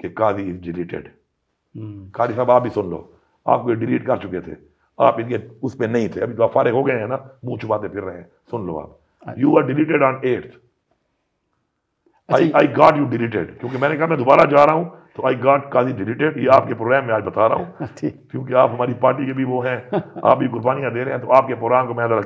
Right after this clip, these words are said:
Speaker 1: चाहता हूँ कि इतनी बड़ी बात आपके प्रोग्राम से जाए। उसके बाद हमारे को रिजर्वेशन थी आर्मी एक्ट।
Speaker 2: हम्म।
Speaker 1: हालांकि आर्मी एक्ट से कोई फ़र्क नहीं पड़ने वाला, अगर आप पे कोई आर्मी एक्ट लग भी जाता है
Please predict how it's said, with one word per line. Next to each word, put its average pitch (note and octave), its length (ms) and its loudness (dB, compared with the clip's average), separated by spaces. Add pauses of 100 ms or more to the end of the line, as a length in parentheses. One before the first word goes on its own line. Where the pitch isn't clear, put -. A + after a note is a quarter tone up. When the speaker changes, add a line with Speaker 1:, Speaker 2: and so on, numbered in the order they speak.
(140)
Speaker 1:
चाहता B2+ 200 2
हूँ B2+ 140 -6
कि A2 300 -12
इतनी B2 240 -12
बड़ी G#2+ 200 -8
बात A2+ 200 -2
आपके A2+ 200 -2
प्रोग्राम A2 300 -4
से E2+ 100 -12
जाए। - 220 -14 (640)
उसके F#3 220 -2
बाद E3 260 6
हमारे D3 260 2
को D3 140 2
रिजर्वेशन B2 420 0
थी C3+ 220 -8
आर्मी G#2+ 280 0
एक्ट। E2+ 220 -12 (360)
Speaker 2:
हम्म। F#2 280 -20
Speaker 1:
हालांकि C#3+ 300 -4
आर्मी E3 240 0
एक्ट D3+ 100 -6
से D#3 60 -10
कोई C#3 100 -6
फ़र्क D3+ 180 -6
नहीं E3+ 100 -4
पड़ने A#2 180 -6
वाला, D#2+ 240 -10 (1000)
अगर B2+ 160 0
आप D3 180 6
पे D3+ 80 -2
कोई C3+ 80 -2
आर्मी D3 240 4
एक्ट A#2 140 -6
लग D3+ 160 2
भी E3 80 -2
जाता G2+ 260 2
है E2+ 140 -8